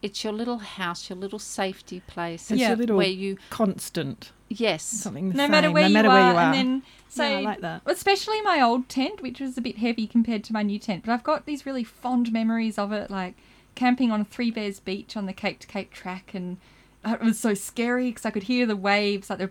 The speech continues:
Speaker 3: was winter, massive waves, so it felt like the waves were about to come in and wash my tent away. They weren't. Or, like, when I was on the Stirling Ridge and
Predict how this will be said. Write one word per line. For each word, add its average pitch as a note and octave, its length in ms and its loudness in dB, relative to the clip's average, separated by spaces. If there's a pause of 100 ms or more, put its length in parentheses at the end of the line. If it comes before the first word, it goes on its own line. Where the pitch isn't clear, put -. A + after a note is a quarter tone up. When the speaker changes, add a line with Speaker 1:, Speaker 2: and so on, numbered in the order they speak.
(120)
Speaker 3:
was F#3+ 220 -4
winter, G3 320 0
massive F#3 380 -4
waves, F3 260 -4
so G3+ 120 -4
it - 120 -6
felt A3 260 2
like G3 240 0
the G3 80 -6
waves F3+ 380 -2
were G3 100 -2
about F3 300 -4
to - 80 -20
come F#3+ 220 -4
in F3+ 80 -8
and E3+ 120 -10
wash F#3 220 -2
my F3 80 -4
tent F3+ 240 -2
away. E3+ 300 -6
They G3 100 0
weren't. F#3+ 400 -2 (600)
Or, A3 320 2
like, A3 180 4
when B3 100 6
I C4 60 10
was A#3+ 140 4
on A3 80 6
the F#3+ 100 0
Stirling G3 400 0
Ridge C#4 300 -4
and F#3+ 340 -2